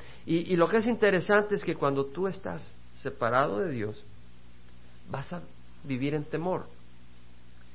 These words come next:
Pero cuando tú estás en la presencia del Señor, vas a tener paz. Eso es bien importante. Ellos vivían temerosos. Hay muchos que son, están temerosos de la muerte. Hay muchos que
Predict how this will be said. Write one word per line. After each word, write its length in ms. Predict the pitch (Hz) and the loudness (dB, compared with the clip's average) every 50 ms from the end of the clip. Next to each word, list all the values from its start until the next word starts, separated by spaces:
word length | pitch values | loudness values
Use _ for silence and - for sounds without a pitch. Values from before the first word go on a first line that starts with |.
| - - - - - - - | -12 -12 -12 -12 -8 0 4
Pero 140 | 156 156 | 4 6
cuando 260 | 135 143 139 139 139 139 | 6 6 6 4 4 0
tú 120 | - 196 | 0 -4
estás 300 | 180 - 196 185 175 175 | -2 0 0 0 2 2
en 80 | 175 156 | 2 2
la 120 | 135 - | 0 0
presencia 540 | - 127 117 - - 165 196 180 - 214 - | 0 -2 -2 -2 -2 -4 -2 -2 -4 -4 -2
del 140 | - 147 135 | -2 -4 -4
Señor, 420 | - - 123 117 117 120 123 127 117 - | -4 -4 -4 -2 -2 -2 -2 -4 -6 -8
vas 180 | - 123 127 151 | -8 -6 -6 -6
a 20 | |
tener 320 | - - 180 175 175 170 | -6 -6 -6 -6 -6 -6
paz. 240 | 175 - 220 220 226 - - - - - - - - - - - - - - - - | -6 -8 -10 -10 -10 -10 -12 -12 -12 -12 -12 -12 -12 -12 -12 -12 -12 -12 -12 -12 -10
Eso 180 | 165 147 - 180 | -10 -8 -6 -4
es 80 | 165 | 0
bien 200 | 160 170 175 180 | 2 2 2 2
importante. 680 | 190 185 185 - 165 - - - 214 208 170 - - - - - - - - - - - - - - - - - - - - - - | 2 0 0 -2 -4 -2 -2 -2 -2 -2 -2 -4 -8 -10 -10 -10 -12 -12 -12 -12 -12 -12 -12 -12 -12 -12 -12 -12 -12 -12 -10 0 8
Ellos 240 | 180 190 226 240 220 | 10 12 12 12 12
vivían 340 | 220 214 208 214 214 208 | 10 10 10 10 8 8
temerosos. 520 | 214 208 185 185 185 196 202 190 190 160 - | 6 4 6 6 8 8 6 6 4 0 -2
Hay 180 | - 160 175 | 2 2 2
muchos 340 | 175 180 214 208 214 214 180 180 | 4 4 4 2 2 -2 -4 -2
que 100 | 170 170 | -2 -2
son, 200 | 156 180 180 175 - - | 0 0 0 0 0 -2
están 280 | 156 - - 180 175 | -2 0 0 -2 0
temerosos 440 | 175 170 160 156 147 151 151 160 143 | 0 0 0 2 0 0 0 -2 -2
de 100 | 131 127 | 0 0
la 100 | 117 107 | 0 0
muerte. 400 | 107 107 104 98 101 - - - - - - - - - - - - - | 0 0 0 -2 -2 -4 -10 -12 -12 -12 -12 -12 -12 -12 -10 -10 -8 -6
Hay 80 | 160 | -4
muchos 280 | 185 196 202 214 196 - | -2 -2 -2 -2 -4 -4
que 200 | - 175 139 | -4 -4 -4